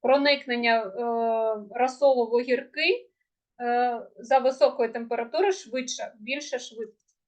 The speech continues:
З'ясовано, що через стінки капілярів в організм людини переміщується шістдесят літрів рідини за хвилину.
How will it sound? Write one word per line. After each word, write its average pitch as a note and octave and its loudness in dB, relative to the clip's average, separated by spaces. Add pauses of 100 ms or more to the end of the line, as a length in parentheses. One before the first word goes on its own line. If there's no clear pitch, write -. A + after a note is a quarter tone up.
(1600)
З'ясовано, C#4+ 2
що C4 -2
через C#4+ 2
стінки D#4 -2
капілярів C#4 2
в A#3+ -4
організм C4 -4
людини C#4+ 2
переміщується B3+ -4 (360)
шістдесят C4+ 0
літрів C#4+ -4
рідини B3+ -2
за B3 2
хвилину. C4 -2